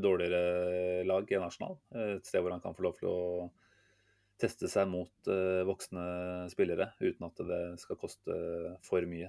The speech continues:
Og det, det tror jeg. Jeg tror ikke han vil bidra nok for Arsenal, dessverre, altså. Selv om vi kan se at det er et bra talent der, så burde nok han fått seg et, eh, jeg tipper et utlån til en,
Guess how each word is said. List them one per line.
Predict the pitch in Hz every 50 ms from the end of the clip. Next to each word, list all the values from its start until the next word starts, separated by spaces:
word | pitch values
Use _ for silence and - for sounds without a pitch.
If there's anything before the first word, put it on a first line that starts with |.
| 92 104
Og | 92
det, | 95 90 90 87 87 85 87
det | 98 98
tror | - - 92 85
jeg. | 82 87 90
Jeg | 90 -
tror | - 92 -
ikke | 98 92
han | 92
vil | 92 90 87
bidra | 98 92 85 90 87 92
nok | 92 - - -
for | - 95 90
Arsenal, | 82 - - - 87 87 87 90
dessverre, | 90 92 - - 85 80 87 95
altså. | 98 - - - - _ _ _ _ _ _ _
Selv | - - 98 95
om | 92
vi | 90 82
kan | - 87
se | - - 104
at | 85 80 -
det | 87 85
er | 82 82 85
et | - -
bra | - - 87 82 85 85 85 82 85 85 82 82 85 85 87 _ _ _ _ _ -
talent | 92 87 85 80 -
der, | - 95 -
så | - - 92 90 90 90 90 90 90 90 90 90 87 87 90 _ _ _ _
burde | - 92 92 92 87 87 87
nok | 90 90 - - -
han | 87 87 85
fått | - 87 - _
seg | - - 85 85 82
et, | _ _ _ - 90
eh, | 87 85 87 85 85 87 _ _ _ _ _ _ _ _ _ _ _ _ _ _ _ _ _ _ _ -
jeg | - -
tipper | - - - - 95 95
et | 92 -
utlån | 90 82 - - 90 87 85 85
til | - 87 85 90
en, | 90 90